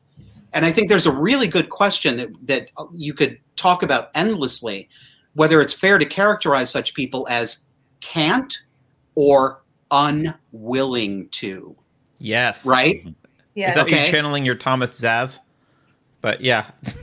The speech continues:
Speaker 3: I have to
Speaker 1: But,
Speaker 3: jump
Speaker 1: but
Speaker 3: in
Speaker 1: yeah, we
Speaker 3: because
Speaker 1: don't have to put up with that.
Speaker 3: Lou has, uh, an appointment he has to make, so we're gonna have to say goodbye, and I'm gonna have to take off pretty soon after that anyway.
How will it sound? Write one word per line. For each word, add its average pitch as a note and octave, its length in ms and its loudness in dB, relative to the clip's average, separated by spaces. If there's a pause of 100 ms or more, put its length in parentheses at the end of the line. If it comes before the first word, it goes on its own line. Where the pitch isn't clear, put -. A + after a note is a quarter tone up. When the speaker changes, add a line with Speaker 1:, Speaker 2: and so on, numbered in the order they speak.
(200)
Speaker 3:
I A3+ 120 6
have C4 260 2
to C#4+ 100 2
Speaker 1:
But, - 80 4
Speaker 3:
jump B3 180 4
Speaker 1:
but B3 140 4
Speaker 3:
in G3+ 100 2
Speaker 1:
yeah, G3+ 120 0
we F3 80 -4
Speaker 3:
because G#3 200 4
Speaker 1:
don't G3+ 220 2
have G#3 160 -4
to A3+ 100 -4
put G3+ 180 -2
up F#3+ 160 -4
with D#3 120 -8
that. G2 180 -12 (800)
Speaker 3:
Lou C4 460 0
has, A#3 560 2 (300)
uh, G3 240 4
an F#3 100 0
appointment A3 480 -4
he G#3+ 80 0
has G#3 200 2
to G#3+ 80 -2
make, G3 460 0
so - 160 -8
we're G3+ 120 2
gonna G3+ 120 4
have G#3+ 120 0
to - 40 -6
say F#3+ 240 4
goodbye, E3+ 760 6
and E3+ 120 0
I'm F#3 120 6
gonna F#3 120 0
have F3+ 120 -6
to - 40 -12
take F3+ 180 -6
off E3 160 2
pretty G3 160 -10
soon F#3+ 160 -2
after F3 220 0
that E3 140 4
anyway. E3 500 0